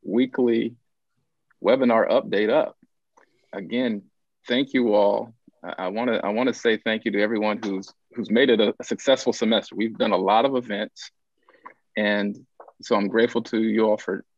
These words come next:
for going through the process, taking the protocols and expectations seriously, so that we were able to do events and that we were able to, and, and we got to finish strong. So we won't have another web-, weekly up-, update, but this information will be available on the website.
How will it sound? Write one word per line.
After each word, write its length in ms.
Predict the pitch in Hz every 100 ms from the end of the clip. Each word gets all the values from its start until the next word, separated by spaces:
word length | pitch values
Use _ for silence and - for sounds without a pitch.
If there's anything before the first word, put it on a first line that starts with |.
| -
for 100 | 98
going 240 | 113 127
through 80 | 127
the 80 | 110
process, 680 | - 131 123 - 113 113 - - _ _ _ _ _
taking 260 | - 127 123
the 100 | 110
protocols 600 | - 123 120 120 117 113
and 100 | 110
expectations 680 | 113 104 - 113 - 101
seriously, 600 | - 120 117 - 110 110 - _ _ _ _
so 80 | 113
that 60 |
we 100 | 107
were 80 | 107
able 160 | 113 117
to 60 |
do 120 | 110 110
events 520 | 107 104 101 - - _ _
and 200 | 107 101
that 140 | 98 -
we 100 | 104
were 120 | 104
able 180 | 107 92
to, 100 | 92
and, 220 | 85 92 -
and 80 |
we 60 | 95
got 160 | 98 -
to 60 |
finish 260 | - 131 139
strong. 420 | - 107 104 113 - _ _ - - _
So 100 | 113
we 60 |
won't 200 | 107 156
have 100 | 165
another 460 | 151 147 135 60 -
web-, 300 | 87 123 147 - _ -
weekly 360 | 135 147 117
up-, 260 | 113 120 123 -
update, 440 | - 185 196 262 - _
but 200 | 117 120
this 180 | 143 147
information 500 | 147 - 127 139 139
will 80 | 123
be 120 | 117
available 320 | 117 120 117
on 80 | 110
the 60 | 107
website. 540 | 139 147 156 143 127